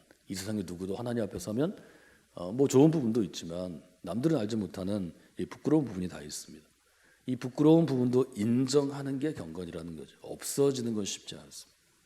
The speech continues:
바울은 평생 동안 영적인 고투, 영적인, 어, 아주 치열한 전투를 했죠. 그래서 스트러글 이런 영어 단어를 씁니다. 바울의 삶의 마지막 부분을.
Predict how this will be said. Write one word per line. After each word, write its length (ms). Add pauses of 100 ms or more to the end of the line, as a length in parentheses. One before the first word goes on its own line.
(520)
바울은 380 (500)
평생 280
동안 180
영적인 400
고투, 480 (260)
영적인, 600 (460)
어, 840 (300)
아주 280
치열한 360
전투를 400
했죠. 260 (720)
그래서 260
스트러글 600
이런 240
영어 180
단어를 380
씁니다. 420
바울의 280
삶의 320
마지막 360
부분을. 400